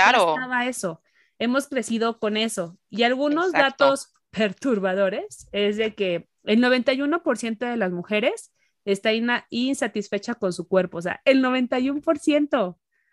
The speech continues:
Speaker 2: Sí,
Speaker 1: Dices,
Speaker 2: cañón.
Speaker 1: "No manches, está cañón". El
Speaker 2: Sí.
Speaker 1: ochenta y uno por ciento de los niños y niñas tienen miedo a ser gordos cuando crezcan.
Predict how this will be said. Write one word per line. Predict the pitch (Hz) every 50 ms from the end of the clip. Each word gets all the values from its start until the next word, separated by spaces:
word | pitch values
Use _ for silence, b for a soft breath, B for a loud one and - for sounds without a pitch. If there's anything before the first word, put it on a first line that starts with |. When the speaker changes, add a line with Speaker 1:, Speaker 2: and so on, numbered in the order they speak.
| _ _ _ _ _
Speaker 2:
Sí, | - - - 202 202
Speaker 1:
Dices, |
Speaker 2:
cañón. | 233 208 170 170 170 180 196 190 175
Speaker 1:
"No | 190 226 233 247 262 269
manches, | 269 277 277 269 247 - 233 196 185 185 180 - _ -
está | 202 214 - - 254 262 - - _ _
cañón". | - 254 247 240 240 247 254 254 247 233 - _ _ _ _ _ _ _ _ _ _
El | - 233 247
Speaker 2:
Sí. | 247 233 240 - 277
Speaker 1:
ochenta | 254 240 277 262
y | 262 269 294
uno | 302 302
por | - 359 349
ciento | - - 277 262 247 - 277
de | 269 254
los | 233 190 180 185
niños | 208 220 226 226 233 220 -
y | 185
niñas | 190 208 220 226 233 277 349 - -
tienen | - 220 214 220 226 226 233 226
miedo | 226 220 220 214 226 262 339 359 _ _ _ _ _ _ _
a | - 190 185 180
ser | - - 220 220 233
gordos | 214 220 220 220 214 233 262 247 -
cuando | - 196 185 175 175
crezcan. | 180 190 185 196 190 - - 151 - 165 -